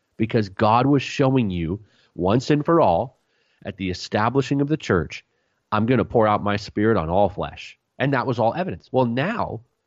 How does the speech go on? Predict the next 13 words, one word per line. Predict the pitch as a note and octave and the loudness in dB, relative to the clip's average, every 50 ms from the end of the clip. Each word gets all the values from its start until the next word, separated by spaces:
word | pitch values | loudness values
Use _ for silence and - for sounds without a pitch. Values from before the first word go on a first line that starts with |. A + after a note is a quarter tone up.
| _ _ _ _ _ _ _ _ _ _ | _ _ _ _ _ _ _ _ _ _
there's | C#3 D3+ C#3+ B2 | 0 0 0 0
not | C#3+ D#3 E3 F3 - - | 0 0 0 0 -2 -4
apostles. | - - - C3+ C3 A#2+ - - D#2+ - - - - _ _ _ _ _ _ _ _ _ _ _ _ _ _ _ | -8 -4 0 2 2 2 0 -4 -8 -8 -8 -14 -20 _ _ _ _ _ _ _ _ _ _ _ _ _ _ _
There's | B2+ C3 C3+ | 0 0 2
not | C#3+ D#3 E3 D#3 - - _ _ _ | 2 0 0 0 -2 -6 _ _ _
prophets. | - - - B2+ B2+ B2+ - - F2+ - _ - - - - - _ _ _ _ _ _ _ _ _ _ _ _ _ | -8 -2 0 0 0 0 -2 -6 -10 -10 _ -18 -20 -20 -20 -20 _ _ _ _ _ _ _ _ _ _ _ _ _
Prophets | - D#3 D#3 E3 D#3+ D3+ B2+ - - - | 0 2 2 2 2 0 -2 -4 -6 -12
were, | A2+ A2 B2 D#3 E3 C#3 A2 G2+ | -6 -2 2 2 4 4 4 2
according | G#2+ - - A#2+ A#2+ A#2+ A2+ | 0 -2 -2 -2 -2 -2 -2
to | B2+ A2+ | 0 -2
Ephesians | G#2 G2 - A#2+ G#2+ A2+ G#2+ F#2 - | -2 0 -2 -4 -2 -2 -4 -6 -6
two | - - G#2+ | -4 -2 -2
twenty, | F#2+ - - C#3 D3+ C#3 F#2+ D#2+ E2 - | -2 -2 -2 0 0 0 0 -2 -6 -10